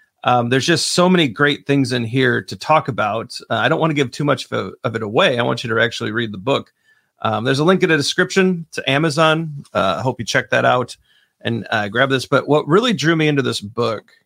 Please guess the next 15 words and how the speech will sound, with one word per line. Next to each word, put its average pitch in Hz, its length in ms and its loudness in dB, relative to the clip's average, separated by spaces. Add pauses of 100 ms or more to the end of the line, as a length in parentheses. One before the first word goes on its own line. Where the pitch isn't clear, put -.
(120)
uh, 104 180 0
very 156 320 2
early 147 320 4
on 131 240 2
in 120 80 -2
the 113 80 -2
book, 117 340 -2 (420)
Lombardi 139 360 2
talks 135 320 0
about 117 500 0 (1120)
his 131 240 0
model 143 240 4
for 131 180 0
a 101 80 -2
coach. - 520 -8